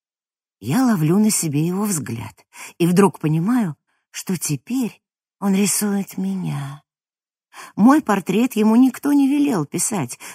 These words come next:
поэтому его внимание заставляет меня вспыхнуть. Важно, чтобы младшая сестра, то есть я,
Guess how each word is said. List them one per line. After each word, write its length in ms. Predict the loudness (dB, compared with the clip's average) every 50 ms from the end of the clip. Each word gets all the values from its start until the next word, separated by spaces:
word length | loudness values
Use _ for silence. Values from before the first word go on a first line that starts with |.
| -8 -2
поэтому 460 | 0 0 0 0 0 0 0 0 2
его 260 | 2 2 2 2 2
внимание 640 | 2 2 2 2 2 0 0 0 2 2 2 2 2
заставляет 680 | 2 2 0 0 2 0 2 4 4 4 4 2 2 2
меня 240 | 2 2 2 2 0
вспыхнуть. 760 | -2 -6 -8 -6 -8 -8 -8 -10 -12 -12 -12 -14 -18 -20 _ _ _ _ _ _ _ _ _ _ _ _ _ _ _ _ _ _ _ _ _ _ _ -8
Важно, 600 | -2 0 0 2 2 0 0 -2 -2 -2 -6 _ _ -20 _
чтобы 360 | -14 -8 -4 -2 0 2 2
младшая 640 | 2 4 4 2 2 0 0 -4 -4 -4 -2 -2 -2
сестра, 540 | -4 -4 -4 -6 -6 -6 -6 -6 -6 -6 -6
то 140 | -6 -6
есть 280 | -4 -4 -4 -6 -8 -8
я, 320 | -6 -4 -4 -4 -4 -8